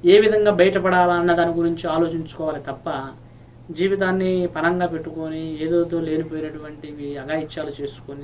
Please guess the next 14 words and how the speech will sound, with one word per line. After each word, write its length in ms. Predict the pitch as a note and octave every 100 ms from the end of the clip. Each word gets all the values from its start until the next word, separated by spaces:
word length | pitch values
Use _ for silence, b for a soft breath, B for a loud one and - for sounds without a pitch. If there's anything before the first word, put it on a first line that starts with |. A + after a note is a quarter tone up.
| C#3
దాని 160 | C#3 C#3+
నుంచి 180 | D3 - D3
బాధపడే 400 | C3+ C#3+ C#3+ C3+ C3+
పరిస్థితులు 380 | B2+ - - -
చేసుకోవద్దు. 560 | C#3 - - C#3 C3+ F3+ - B B B B B -
కాబట్టి 360 | D#3 E3 D#3+ F3 D#3
మీ 100 | D#3 D3+ C3 B2+
వ్యక్తిగత 360 | C#3 G3 G3 F#3 E3
జీవితంలో 540 | F3 E3+ F3 F3 F3 F#3 - -
పర్సనల్ 380 | D3 - F3 E3+
లైఫ్లో 260 | D#3+ D#3+ E3+ D#3+
ఏదైనా 240 | D3+ C#3+ -
సమస్యలు 380 | C#3+ E3 - D#3+
ఉండి 160 | D#3